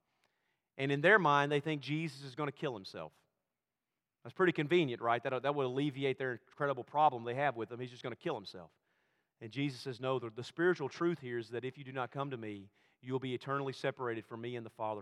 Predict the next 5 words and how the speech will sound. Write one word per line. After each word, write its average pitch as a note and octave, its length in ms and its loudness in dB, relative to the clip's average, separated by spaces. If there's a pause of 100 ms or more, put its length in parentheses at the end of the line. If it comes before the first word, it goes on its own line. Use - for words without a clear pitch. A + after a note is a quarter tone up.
forever." G2 300 -14 (1900)
Again, A#2+ 420 -2
the A#2 120 -4
only D#3 300 0
path B2+ 580 0